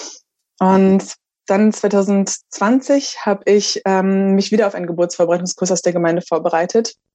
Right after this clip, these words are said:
Von Color Bird, das ist ein Frauenevent bei uns in der Gemeinde. Und hab dann die Karen Welton getroffen aus den, ähm, gefunden aus den U S A, die Pain Free Birth U S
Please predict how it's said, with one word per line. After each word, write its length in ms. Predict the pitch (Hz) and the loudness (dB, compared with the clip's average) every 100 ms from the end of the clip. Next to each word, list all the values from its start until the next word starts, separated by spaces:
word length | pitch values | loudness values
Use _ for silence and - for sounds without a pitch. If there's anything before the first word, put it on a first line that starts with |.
| _ _ _ _ _ _ - | _ _ _ _ _ _ -10
Von 200 | - 190 | -2 0
Color 300 | 190 208 185 | 2 2 2
Bird, 260 | 170 180 202 | 0 -2 -2
das 80 | |
ist 140 | 185 190 | -6 -4
ein 80 | 180 | -4
Frauenevent 680 | - 180 185 165 170 170 | -2 0 2 0 0 -2
bei 100 | 175 | -2
uns 140 | 156 175 | -4 -2
in 60 | |
der 80 | 170 | -2
Gemeinde. 460 | 170 160 170 214 262 - - - - - _ _ _ | 0 0 0 -2 -4 -10 -20 -20 -20 -20 _ _ _
Und 600 | 190 185 185 185 - - _ _ _ _ _ _ _ _ _ _ _ - | 0 2 2 2 -2 -12 _ _ _ _ _ _ _ _ _ _ _ -4
hab 220 | 196 190 | -2 0
dann 180 | 190 190 | 0 4
die 220 | 190 190 | 2 2
Karen 400 | - 214 220 214 | 0 2 2 2
Welton 520 | 190 185 208 214 175 | 0 0 0 -2 -4
getroffen 500 | 165 - 160 - 165 | -4 -4 -6 -4 -4
aus 180 | - 175 | -2 -2
den, 320 | - 175 170 - | -2 0 0 0
ähm, 240 | 165 170 | -2 -2
gefunden 480 | - 185 202 202 170 | -4 0 2 2 0
aus 200 | - 165 | -6 -6
den 180 | - 160 | -4 0
U 60 | 170 | 0
S 200 | 170 - | -2 -2
A, 280 | 160 151 - | -2 -2 -4
die 100 | 170 | -4
Pain 200 | - 185 | -2 -2
Free 160 | 190 185 | 0 0
Birth 300 | 180 175 170 | 2 0 0
U 80 | |
S 120 | 170 | -2